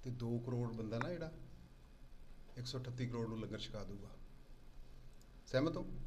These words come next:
ਇੱਕ ਸੌ ਅਠੱਤੀ ਕਰੋੜ ਨੂੰ ਲੰਗਰ ਛਕਾ ਦੂਗਾ ਦੋ ਕਰੋੜ। ਮੈਂ, ਮੈਨੂੰ ਬੁਲਾਇਆ ਚਾਹ ਦੇ ਉੱਤੇ ਆਪਣੇ ਡਿਫੈਂਸ ਮਿਨਿਸਟਰ ਨੇ, ਰਾਜਨਾਥ ਜੀ ਨੇ, ਮੈਂ ਕਿਹਾ, "ਯਾਰ, ਆਹ ਸਾਨੂੰ ਲੋਕ ਨਾ," ਹੁਣ ਮੇਰੇ ਵਰਗਾ ਇੰਗਲੈਂਡ 'ਚ ਰਹਿੰਦਾ, ਮੈਂ,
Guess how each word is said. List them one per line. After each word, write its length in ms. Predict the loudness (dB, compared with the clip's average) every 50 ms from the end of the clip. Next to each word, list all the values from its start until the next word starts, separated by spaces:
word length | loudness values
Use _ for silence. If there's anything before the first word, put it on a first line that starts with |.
| 0 0 0 0 -2 -2 -4 -4 -6 -8 -4 -2 -2
ਇੱਕ 140 | 0 0
ਸੌ 160 | 0 0 0 0
ਅਠੱਤੀ 440 | 0 -2 -6 -6 -2 0 2 2
ਕਰੋੜ 320 | 4 4 4 6 6 6 6
ਨੂੰ 180 | 6 6 6
ਲੰਗਰ 260 | 6 4 4 4 4 4
ਛਕਾ 280 | 2 4 4 6 6
ਦੂਗਾ 340 | 6 6 6 8 8 8 8
ਦੋ 220 | 10 10 10 10
ਕਰੋੜ। 300 | 10 8 6 4 4 2 0 -6 -6 -8 -8 -8 -8 -8 -10 -10 -12 -12 -12 -12 -10 -10 -10 -8 -2 4
ਮੈਂ, 300 | 6 8 8 10 8 8 6 4 0 -2 -6 -8 -8 -8 -10 -10 -8 -8 -8 -8 -8 -8 -8 -8 -8 -8 -8 -10 -10 -4 0 2
ਮੈਨੂੰ 180 | 4 4 6
ਬੁਲਾਇਆ 300 | 8 10 12 12 12 12
ਚਾਹ 260 | 10 10 8 8 8
ਦੇ 80 | 8 6
ਉੱਤੇ 260 | 4 2 2 2 2
ਆਪਣੇ 300 | 2 2 2 2 2 2
ਡਿਫੈਂਸ 360 | 4 4 4 4 6 6 6
ਮਿਨਿਸਟਰ 320 | 6 6 6 4 2 2 0
ਨੇ, 100 | 0 -2 -2 -4 -6 -8 -10 -10 -10 0 6
ਰਾਜਨਾਥ 420 | 8 10 10 10 10 8 8 8 6
ਜੀ 120 | 6 6
ਨੇ, 160 | 6 4 2 2 -2 -4 -6 -6 -8 -10 -10 -10 -10 -10 -8 -2 0
ਮੈਂ 100 | 4 6
ਕਿਹਾ, 120 | 10 10
"ਯਾਰ, 220 | 12 12 12 12 12
ਆਹ 120 | 10 8
ਸਾਨੂੰ 260 | 8 6 2 2 2 4
ਲੋਕ 220 | 4 4 4 4
ਨਾ," 120 | 4 4 2 2 0 -2 -4 -6 -10 -10 -10 -10 -10 -10 -10 -10 -8 -2 2
ਹੁਣ 100 | 6 8
ਮੇਰੇ 160 | 10 12 12
ਵਰਗਾ 220 | 12 12 12 12 10
ਇੰਗਲੈਂਡ 320 | 10 10 8 8 8 6
'ਚ 60 | 6
ਰਹਿੰਦਾ, 240 | 4 2 4 4 2
ਮੈਂ, 160 | 2 2 0